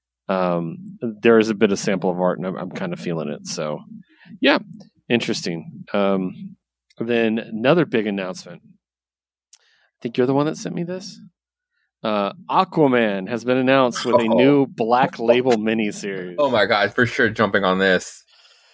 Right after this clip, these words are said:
Speaker 1: Psychological horror written by Ram V.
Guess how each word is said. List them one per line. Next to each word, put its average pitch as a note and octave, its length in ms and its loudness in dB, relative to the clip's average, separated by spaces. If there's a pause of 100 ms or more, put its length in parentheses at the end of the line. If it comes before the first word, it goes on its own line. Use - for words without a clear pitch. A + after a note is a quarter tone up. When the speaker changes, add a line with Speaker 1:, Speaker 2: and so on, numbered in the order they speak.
(300)
Speaker 1:
Psychological D#3+ 1080 2
horror A#2 640 4
written B2 300 -2
by A2+ 160 4
Ram G#2+ 360 2
V. F#2+ 400 -6